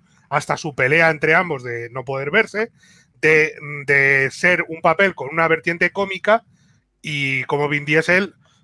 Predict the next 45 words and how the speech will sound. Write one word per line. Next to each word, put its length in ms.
pues 280
es 1120
mister 320
Ceño 280
Fruncido 680
y 380
de 160
humor 380
poco. 360
Y 380
la 300
ocho 320
es 100
la 160
prueba 260
de 140
ello. 240
La 160
prueba 180
más 160
clara, 180
mientras 280
los 120
otros 140
están 200
a 80
la 80
gresca 280
en 60
la 120
cárcel, 300
que 80
es 60
lo 160
que 240
más 200
mola 320
de 100
la 140
película, 500
y 80
luego 280
lo 100
del 100
submarino, 680